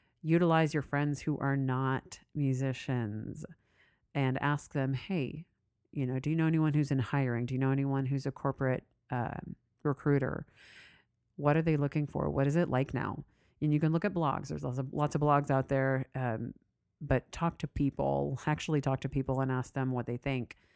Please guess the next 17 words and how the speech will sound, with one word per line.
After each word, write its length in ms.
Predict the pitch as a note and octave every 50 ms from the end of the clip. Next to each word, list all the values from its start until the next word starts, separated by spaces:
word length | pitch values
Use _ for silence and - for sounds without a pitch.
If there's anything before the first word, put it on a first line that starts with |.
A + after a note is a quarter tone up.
| _ _ _ _ _ _ _ -
uh, 180 | C3+ B2+ B2+
'cause 180 | B2 - C#3 C3+
there's 140 | C#3+ C3 C#3
a 40 |
lot 160 | C3 B2+ C3 B2+
of 60 | C3
great 180 | B2+ C3 -
tips 220 | - - E3+ - -
out 140 | B2 G2+ -
there. 200 | - - - - - _ - - _ _ _ _ _ _ _ _ _ _ _ _ _ _ _ -
You 360 | D3+ D#3 E3+ F#3 G3+ G#3+ G3
will, 560 | F3 F#3 F3+ F3+ E3 D3 C#3 C3+ D3 E3 - _ _ _ _ _ _ _ _ _ _
if 180 | - - C3 -
you're 140 | C#3 C3+ C3+
anything 320 | C#3+ D#3 D3 E3+ F3 F3+
like 200 | F3 F3 E3+ -
me, 300 | D#3+ C#3+ C3 B2 B2+ C3